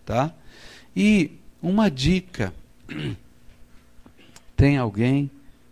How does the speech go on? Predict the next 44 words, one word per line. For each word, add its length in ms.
que 140
quer 300
ajudar 440
você 460
nesse 260
processo. 800
E 140
que 140
é 40
muito 340
maior 400
do 100
que 120
esse 200
retiro, 540
é 80
muito 240
maior 340
do 80
que 140
a 60
igreja, 520
é 20
muito 260
maior 240
que 100
o 20
pastor, 680
que 160
é 40
muito 220
maior 180
que 100
um 60
psicólogo, 680
que 120
é 20
muito 240
maior 200
que 100
um 60
terapeuta, 880
porque 360
ele 560